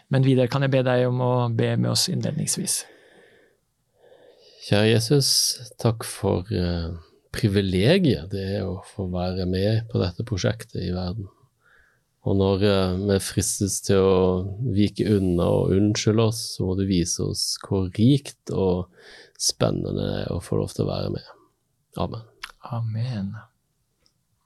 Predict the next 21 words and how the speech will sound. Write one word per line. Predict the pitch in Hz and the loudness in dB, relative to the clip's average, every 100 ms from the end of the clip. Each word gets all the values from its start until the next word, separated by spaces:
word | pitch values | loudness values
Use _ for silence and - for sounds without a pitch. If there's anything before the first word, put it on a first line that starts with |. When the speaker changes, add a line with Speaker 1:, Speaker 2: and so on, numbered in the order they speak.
| - | -8
Speaker 1:
Hm. | 127 110 - _ _ _ _ _ _ - - - - - - - - - - - - - _ _ _ _ - 226 - - | -4 -4 -8 _ _ _ _ _ _ -16 -16 -16 -20 -20 -20 -20 -20 -20 -20 -16 -16 -16 _ _ _ _ -18 -16 -16 -6
Vet | 127 110 113 | 0 0 0
dere | 127 | 0
det, | 131 - | 2 2
at | 123 117 - 143 - | 2 -2 -8 -10 -8
i | - | -6
dag | 117 127 139 165 - | -2 0 0 -2 -6
er | - 117 113 | -4 -2 0
det | 123 | 0
altså | - 180 127 - - - | -2 -2 -2 -4 -6 -4
en | 127 117 143 | 0 0 0
enkelt | 185 113 113 - - 117 | 0 -2 -2 -4 -6 -6
bok | 127 - - | -6 -6 -6
vi | 120 | -4
skal | 117 | -2
konsentrere | 113 123 120 117 113 104 113 | -2 -2 -2 0 0 0 -2
oss | 117 | 0
om? | 92 | 0
Speaker 2:
Mhm. | 87 107 117 _ _ _ _ - | 0 -2 -8 _ _ _ _ -4
Speaker 1:
En | 113 113 113 | -2 0 -2
fortelling | - - 110 107 123 | -6 -4 -2 0 -2